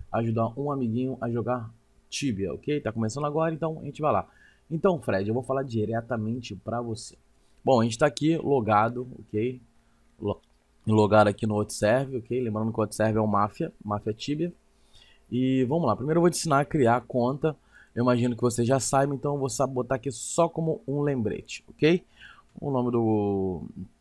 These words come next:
do char vai ser Ei Fred, ok? Ei Fred, masculino. E na hora de escolher o local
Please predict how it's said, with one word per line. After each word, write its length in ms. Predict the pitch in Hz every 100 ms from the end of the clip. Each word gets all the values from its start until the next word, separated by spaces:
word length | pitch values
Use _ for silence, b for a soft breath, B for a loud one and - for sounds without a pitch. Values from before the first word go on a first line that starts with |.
| _ _ _ _ _ _ _ -
do 240 | 117 107
char 200 | 101 123
vai 120 | 120 113
ser 180 | - -
Ei 200 | 143 113
Fred, 580 | - 107 110 139 190 - _ _ _ _
ok? 280 | 110 131 180 - -
Ei 120 | 104
Fred, 460 | 101 101 107 131 139 b b b b b
masculino. 680 | 143 156 - 170 147 160 160 b b b
E 80 | 170
na 140 | 190
hora 180 | 156 147
de 80 | 147
escolher 460 | - - 143 117
o 100 | 113
local 600 | 110 117 113 113 104 98